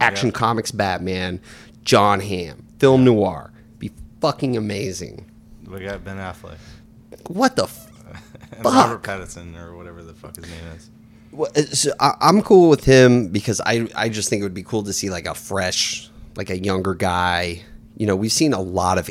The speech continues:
Speaker 1: aging Batman
Speaker 2: Yeah.
Speaker 1: lately. You know, even in the, the last two Christian Bale movies, he was still kinda, like,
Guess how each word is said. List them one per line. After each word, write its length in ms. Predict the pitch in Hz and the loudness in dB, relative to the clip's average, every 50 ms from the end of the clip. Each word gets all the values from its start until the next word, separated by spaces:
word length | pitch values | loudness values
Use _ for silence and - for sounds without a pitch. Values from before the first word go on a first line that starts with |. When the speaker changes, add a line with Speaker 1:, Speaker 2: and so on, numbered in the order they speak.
| - - | -8 -10
Speaker 1:
aging 400 | 92 95 95 90 - 101 101 98 | -8 -8 -6 -4 -4 -4 -2 -2
Batman 640 | 98 98 101 104 82 95 98 104 104 98 101 101 95 - - - - - | -2 -2 -2 -2 -2 -2 -2 -2 -2 -4 -4 -6 -6 -8 -12 -12 -14 -8
Speaker 2:
Yeah. 60 | - 104 | -4 -2
Speaker 1:
lately. 420 | 101 104 - - 98 101 104 104 | -2 -2 -2 -2 -2 -2 -2 -2
You 120 | - 117 113 | -2 0 0
know, 80 | 110 | 2
even 260 | 104 101 120 120 123 117 | 2 2 2 2 2 2
in 100 | 107 98 | 2 0
the, 280 | 92 87 87 87 80 - - - - - - - | 0 -2 -4 -4 -6 -10 -14 -20 -20 -20 -10 -6
the 60 | - | 0
last 280 | 101 98 98 98 - - | 2 2 2 2 0 -2
two 100 | - 104 | -4 -4
Christian 340 | - - 101 92 - 101 87 | -2 -2 -2 -2 -2 -2 -2
Bale 240 | 80 90 90 90 92 | -2 -2 -2 -2 -2
movies, 380 | 87 85 82 80 82 82 85 | -2 -4 -4 -6 -6 -8 -6
he 120 | - - 98 | -6 -6 -6
was 140 | 87 90 - | -6 -6 -6
still 200 | - - 90 85 | -6 -6 -6 -6
kinda, 300 | - - 90 87 82 82 | -6 -6 -6 -6 -6 -6
like, 340 | 80 80 78 80 76 - - | -6 -6 -6 -8 -10 -14 -18